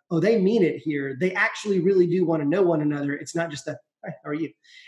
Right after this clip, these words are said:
And then they go back and they're ready to worship. It's the fake, you know, "Hi." Man, these people, they, they look, they move, they like it.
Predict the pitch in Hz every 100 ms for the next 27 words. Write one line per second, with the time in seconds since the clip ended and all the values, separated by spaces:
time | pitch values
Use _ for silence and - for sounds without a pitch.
0 | - 180 180 175 175 170 165 143 160 151
1 | 151 139 139 226 - 165 - 165 156 170
2 | - 165 160 170 147 139 160 156 - _
3 | _ _ _ _ - 120 170 247 180 254
4 | - 240 - 156 135 - _ - 180 233
5 | 160 127 - 160 262 185 139 - 170 220
6 | 185 254 285 151 156 147 233 320 147